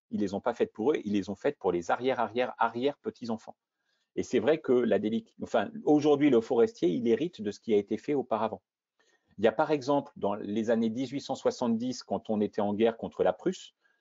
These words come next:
euh, tous les forestiers quasiment ont été envoyés au front, ils étaient plus présents. Et il y avait une, une mode ou une méthode d'utilisation du paysage, il y avait beaucoup d'élevage, et pour régénérer l'herbe, et ben, du coup,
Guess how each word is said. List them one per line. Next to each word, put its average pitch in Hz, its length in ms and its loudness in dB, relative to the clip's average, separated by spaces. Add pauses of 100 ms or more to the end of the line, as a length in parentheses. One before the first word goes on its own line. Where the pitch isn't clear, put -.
(360)
euh, 95 280 0 (100)
tous 208 140 4
les 190 80 4
forestiers 170 420 2
quasiment 135 380 0
ont 147 40 0
été 113 180 -2
envoyés 123 260 2
au 123 80 4
front, 113 280 -8
ils 107 140 -4
étaient 113 160 0
plus - 160 -2
présents. 98 300 0 (800)
Et 117 320 2 (100)
il 107 80 -4
y 131 60 6
avait 127 440 2
une, 95 560 0 (300)
une 110 220 4
mode 127 640 4
ou 120 200 0
une 120 160 0
méthode 147 500 2
d'utilisation 120 680 -4
du 113 120 -6
paysage, 113 380 -2
il - 40 0
y - 20 6
avait - 120 2
beaucoup 135 240 0
d'élevage, 131 460 2 (280)
et 107 80 0
pour 123 220 0
régénérer 135 440 2
l'herbe, 143 420 2 (140)
et 104 120 -2
ben, 104 160 2
du 107 180 -2
coup, 175 320 -2